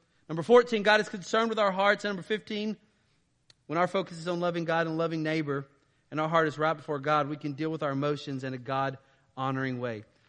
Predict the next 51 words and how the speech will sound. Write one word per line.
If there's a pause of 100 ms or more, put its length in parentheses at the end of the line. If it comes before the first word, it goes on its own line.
(120)
Those,
those
are
the
whole
fifteen,
just
so
you
have
it.
Those
are
gonna
be
coming
to
email. (300)
This
week,
we're
going
to (320)
really
kind
of
finish
up
some
of
what
we
talked
about
last
week. (400)
Um,
last
week,
I
didn't
a-,
actually
finish
the
message.
I
ran
out
of
time.